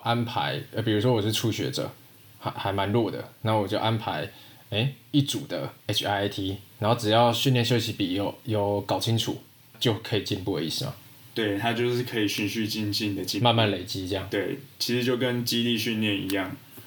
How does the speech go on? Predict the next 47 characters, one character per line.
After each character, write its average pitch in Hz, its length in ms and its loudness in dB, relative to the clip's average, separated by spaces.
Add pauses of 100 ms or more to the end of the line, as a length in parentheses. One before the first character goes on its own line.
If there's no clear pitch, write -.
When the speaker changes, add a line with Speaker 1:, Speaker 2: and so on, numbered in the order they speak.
(120)
Speaker 2:
我 - 80 -4
们 107 160 0
不 127 80 0
可 107 120 0
能 104 140 0
一 - 20 -2
开 101 220 -2
始 101 160 -6
就 101 280 0
举 101 280 -6
起 95 300 -4
一 - 20 -2
个 95 100 -6
大 92 220 -2
重 92 240 -4
量， 82 180 -4 (140)
我 95 60 -4
们 95 160 -2
也 92 100 -2
是 107 160 -4
从 98 260 -4 (220)
一 107 100 -6
个 98 220 -2 (140)
比 101 80 -4
较 104 120 0
小 92 260 -2
的 90 40 -2
重 101 220 -2
量 101 120 0
慢 104 160 -2
慢 101 200 -2
才 92 160 -6
增 95 200 -4
加 95 160 -4
上 87 220 -6
去。 - 320 -6 (220)
Speaker 1:
OK， 95 420 0
那 104 220 2
我 98 100 -6
了 95 180 -4
解 78 180 -2
了。 - 100 -8 (460)
诶， 139 180 6
那 208 120 8
我 123 200 6
另 165 120 6
外， 139 300 6